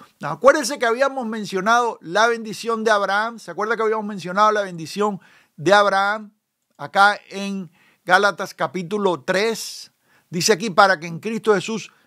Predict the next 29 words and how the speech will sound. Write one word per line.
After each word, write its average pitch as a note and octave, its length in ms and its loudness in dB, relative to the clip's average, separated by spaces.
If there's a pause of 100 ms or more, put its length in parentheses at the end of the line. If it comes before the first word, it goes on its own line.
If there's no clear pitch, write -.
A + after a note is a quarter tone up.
(140)
la A3 840 2
bendición A3+ 760 -10
de A3+ 60 2
Abraham A3 640 -2 (320)
alcanzase F#3+ 760 0
a G3 60 0
los G3 100 -4
gentiles". G3+ 560 -6 (280)
Entonces G3 260 0
la A3 120 2
pregunta A#3 400 0
ahora A#3+ 280 0
es, A#3+ 180 -12 (380)
¿cuál B3 360 2
es A3 360 -8 (260)
la G3+ 500 0
bendición F#3+ 920 -2 (280)
de E3+ 220 -8
Abraham? D#3+ 640 0 (580)
Vamos, G3 360 -2 (120)
vamos A#3 320 -2
a, A3+ 200 -4
vamos A3+ 340 -2
a, A3+ 160 -2
usted G3 220 2
va D4+ 140 10
a - 20 6
ver C4+ 180 2
hoy E3+ 240 -8